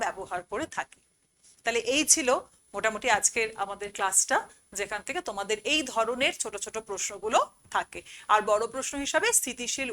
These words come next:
উন্নয়ন বলতে আমরা কি বুঝি বা কি প্রয়োজন এটা, সেই প্রশ্নটা ভালো করে প্রিপেয়ার করে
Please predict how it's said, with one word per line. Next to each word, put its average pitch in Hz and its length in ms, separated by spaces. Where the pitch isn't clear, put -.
উন্নয়ন 240 420
বলতে 214 220
আমরা 240 240
কি - 160
বুঝি 226 200
বা 220 60
কি 269 100
প্রয়োজন 262 500
এটা, - 160
সেই 233 180
প্রশ্নটা 190 400
ভালো 190 260
করে 453 160
প্রিপেয়ার 180 420
করে 135 140